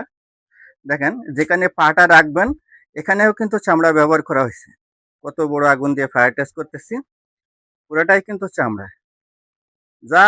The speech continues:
আছে সব চামড়া। এটা পাবেন মাত্র তিনশো টাকায় কিন্তু এই প্রোডাক্টগুলো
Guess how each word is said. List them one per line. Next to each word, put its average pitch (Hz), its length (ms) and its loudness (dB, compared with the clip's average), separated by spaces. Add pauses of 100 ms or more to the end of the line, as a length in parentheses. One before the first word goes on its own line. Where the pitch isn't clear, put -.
(120)
আছে 202 160 -2 (100)
সব 208 120 0 (100)
চামড়া। 123 260 -6 (1000)
এটা 160 300 -6
পাবেন 170 380 -2
মাত্র 170 440 -4 (220)
তিনশো 190 320 -8
টাকায় 170 300 2
কিন্তু 180 220 -12
এই 170 140 -4
প্রোডাক্টগুলো 165 420 -4